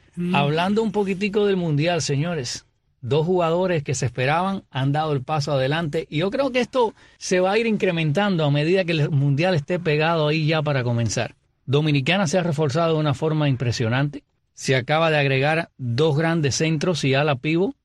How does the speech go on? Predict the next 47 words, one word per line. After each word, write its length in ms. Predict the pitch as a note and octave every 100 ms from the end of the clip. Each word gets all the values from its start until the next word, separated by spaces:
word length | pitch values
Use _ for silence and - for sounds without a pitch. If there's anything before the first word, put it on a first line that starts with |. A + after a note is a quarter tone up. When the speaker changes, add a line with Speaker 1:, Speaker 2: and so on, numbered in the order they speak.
| _
Speaker 2:
en 80 | B2
la 100 | B2
N 100 | C3+
B 200 | C3+ C3+
A. 60 | D#3
Estamos 280 | E3 C#3+ C#3
hablando 280 | C#3+ C#3+ C#3
de 60 | B2
Karl 220 | D3 D3
Anthony 360 | C#3+ C#3+ C3+ A2
Towns, 320 | C#3+ D3+ D3
se 140 | C#3
une 260 | A#2+ C#3 C#3+
a 80 | B2
Dominicana 720 | C3 B2 A#2+ A#2+ C3 D3+ E3+
y 60 | D3
se 220 | C3+ B2
une 260 | C3 C#3+
también 340 | C3+ B2+ C#3 C#3
Al 160 | C3+
Horford 420 | A#2 D3 C#3+ B2 B2
a 60 |
Dominicana. 720 | A2+ A#2 A#2+ A2+ C3+ C#3 G3 _ - -
A 120 | D#3+
encabezar 500 | E3 D#3 C3+ D#3+ D#3+
esos 220 | C#3+ C#3+ C3+
dos 160 | D#3+
jugadores 640 | C#3 C#3 C3+ C#3+ D#3 C#3+
lo 240 | D3 A#2+ A#2+
que 280 | B2 B2+ C#3+
es 180 | C#3+ - _ _
el 160 | - B2+
equipo 340 | B2 D#3+ D#3
Dominicana 540 | D#3+ C#3+ C3 C3 E3+ D3+
junto 560 | B2 A#3+ A3 C#3 A#2+ - _ _
con 200 | - D3
Lester 320 | D3+ F#3 - D3+
Quiñones, 440 | F3+ E3+ F#3+ G3+
que 80 | F3
juega 260 | C#3+ F3
para 200 | E3 D#3+
los, 260 | D3+ D3 C3+
eh, 400 | D3 C3+ C3 B2
Guerreros 420 | B2 C3 D3+ E3+ D#3
de 60 |
Golden 320 | D3 D#3+ D#3
State, 440 | C#3+ - F3 G3+